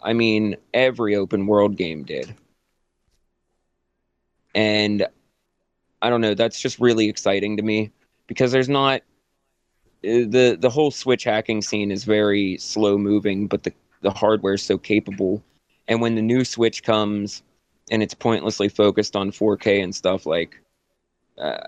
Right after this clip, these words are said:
I look forward to, to what's happening on this end and what'll happen to the old model Switches. Um, so yeah, I wanted to bring that up. Uh, that's something I actually forgot about until,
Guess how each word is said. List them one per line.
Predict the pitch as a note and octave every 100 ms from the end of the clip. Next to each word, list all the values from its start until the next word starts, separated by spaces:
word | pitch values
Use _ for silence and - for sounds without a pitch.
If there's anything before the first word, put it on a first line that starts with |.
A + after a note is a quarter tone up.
| G1+ - _ _
I | G#2 B2+
look | C3 -
forward | A#2 A2 G#2 F#2+
to, | G2+ F2+ - -
to | G2+
what's | G2+ -
happening | G2 F#2+ F#2 E2
on | E2+
this | G2+ G2+
end | G2 G2
and | F#2+
what'll | G2 G2+
happen | G#2 G#2 F#2+
to | A2
the | G2+ G#2+
old | A2 G2+
model | G2+ F#2 G2
Switches. | - G2 - - - _ _ _ _ _ _ _ _ _ _ _ _ _ _ _ _ _ _ _ _ _ - _ -
Um, | A#2 G#2+ E2 A1+ - _ _ _ _ _ _ _ _ _ _ _
so | - B2+
yeah, | B2 G#2+
I | A2+
wanted | C3 C3 B2+
to | A2+
bring | B2 A#2
that | A#2
up. | A#2 - _ _ -
Uh, | B2 A2+
that's | - C#3+ -
something | C#3+ C3
I | C3 A#2+
actually | A2+ G#2+
forgot | G#2+ G2 G#2 A2 A2+
about | A2 G#2 G#2+ -
until, | G#2+ G#2 A#2 A2+ G#2+ G#2 A2